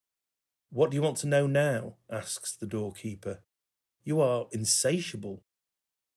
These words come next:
"Everyone strives to reach the law," says the man. "So how does it happen that for all these many years, no one but myself has ever begged for admittance?"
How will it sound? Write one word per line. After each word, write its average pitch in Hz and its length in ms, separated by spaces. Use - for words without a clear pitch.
"Everyone 180 400
strives 143 640
to 120 100
reach 120 360
the 120 100
law," 113 540
says - 340
the 107 100
man. 95 340
"So 151 180
how 175 220
does 180 180
it 170 100
happen 139 400
that 120 140
for 139 160
all 160 260
these 156 300
many 143 220
years, 127 540
no 143 220
one 170 200
but 117 140
myself 135 640
has 113 160
ever 135 180
begged 123 460
for - 160
admittance?" 123 720